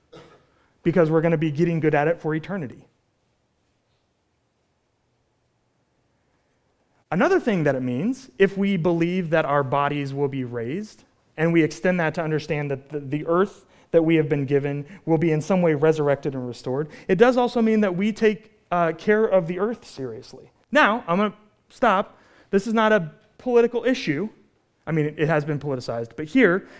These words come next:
it is not a political issue. Because long before there was ever such a thing as a Democrat or a Republican, God created a man and a woman and put them on the earth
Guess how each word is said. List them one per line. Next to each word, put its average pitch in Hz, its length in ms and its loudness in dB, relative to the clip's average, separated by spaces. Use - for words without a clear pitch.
it 190 60 6
is 190 100 4
not 202 140 2
a 202 40 -2
political 202 340 2
issue. 226 260 0
Because 202 200 2
long 233 260 2
before 240 260 0
there 220 100 2
was 202 120 2
ever 208 200 2
such 214 200 -2
a 190 60 -8
thing 208 160 0
as 185 120 0
a 196 60 0
Democrat 190 460 2
or 180 180 2
a 175 40 2
Republican, 165 680 0
God 208 320 2
created 208 340 2
a 180 60 0
man 190 240 0
and 185 80 0
a 170 40 2
woman 180 360 2
and 160 180 -4
put 214 180 -2
them 190 140 2
on 185 140 2
the 175 120 0
earth 175 440 0